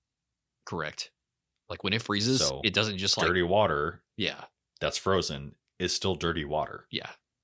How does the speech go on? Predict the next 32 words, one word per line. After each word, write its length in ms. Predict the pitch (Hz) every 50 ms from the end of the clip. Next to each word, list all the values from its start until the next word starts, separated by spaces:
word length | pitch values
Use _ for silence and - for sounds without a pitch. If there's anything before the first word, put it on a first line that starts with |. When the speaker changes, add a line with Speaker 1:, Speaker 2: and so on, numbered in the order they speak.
| _ _ -
Speaker 2:
It's 140 | - - -
just 180 | - 76 -
frozen. 340 | - - 76 73 - - - -
Speaker 1:
It's 180 | - 101 - -
not 160 | 131 107 -
sloughing 540 | - - - - 120 110 101 - - 95 90
off 240 | 90 80 82 104 - - - - _ -
whatever 300 | 107 101 95 92 87 85
was 160 | 87 85 82 -
in 200 | - - 78 80
it 260 | 90 104 - - - _ _ _ _
once 200 | - 95 92 -
it 120 | 85 80 -
freezes. 500 | - 87 87 85 95 110 131 127 - - _ _ _ _ _ _ _ _ _ _ _ _ -
Like, 140 | 85 80 120
it's, 220 | 101 107 - -
it's 180 | - 131 113 -
not 140 | 165 147
like 140 | 131 98 90 - _ _ _ _ _ -
the 100 | 113 -
ocean 240 | 117 117 113 - 98
water, 220 | 90 87 87 87
when 140 | 85 92 98
it 100 | 92 -
freezes, 440 | - 113 113 101 90 82 82 78 -
it 140 | - 87 90
gets 220 | 92 87 - -
rid 140 | 107 95 80
of 100 | 80 -
some 200 | - - 95 85
of 100 | 85 85
its, 200 | 85 - -